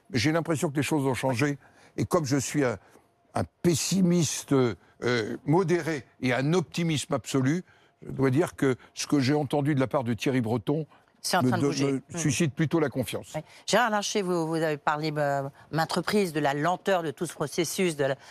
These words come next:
Speaker 2: mise en place de cette vaccination. Cela dit, euh, fin,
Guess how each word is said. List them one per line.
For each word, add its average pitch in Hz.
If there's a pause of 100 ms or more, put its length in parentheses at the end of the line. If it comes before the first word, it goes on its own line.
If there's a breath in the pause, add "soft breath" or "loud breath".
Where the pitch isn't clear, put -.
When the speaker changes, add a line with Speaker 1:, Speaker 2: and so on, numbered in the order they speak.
(180 loud breath)
Speaker 2:
mise 160
en 151
place 165
de 156
cette 147
vaccination. 160
Cela 170
dit, 180
euh, 156
fin, 170